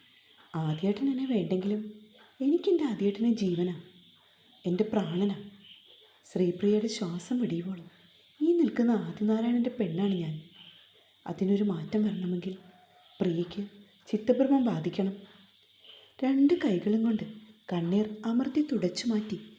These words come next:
ആദിയെ നോക്കി അവൾ പറഞ്ഞു, "വൃന്ദ ചേച്ചിയുടെ കല്യാണക്കാര്യം പറയണോ ആദിയേട്ടാ?" അമ്മയും മണിക്കുട്ടിയും പിന്നെയും ചോദിച്ചു. "ആ, അതിൻ്റെ മറുപടിയും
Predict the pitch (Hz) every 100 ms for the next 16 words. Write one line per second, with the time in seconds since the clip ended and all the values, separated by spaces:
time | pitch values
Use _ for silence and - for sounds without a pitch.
0 | _ _ 180 175 175 220 220 165 - -
1 | - 165 185 - 190 156 180 185 - _
2 | _ _ _ _ _ _ _ - - 185
3 | 175 175 175 202 220 214 202 170 190 196
4 | 220 233 220 185 175 175 156 170 175 202
5 | - - - _ _ _ _ - 175 175
6 | 208 202 165 - - 196 202 214 - 233
7 | 240 294 285 190 165 165 - - - _
8 | _ _ _ - _ _ _ _ - -
9 | _ _ _ _ _ _ - 214 254 -
10 | - _ 165 160 165 240 285 269 254 277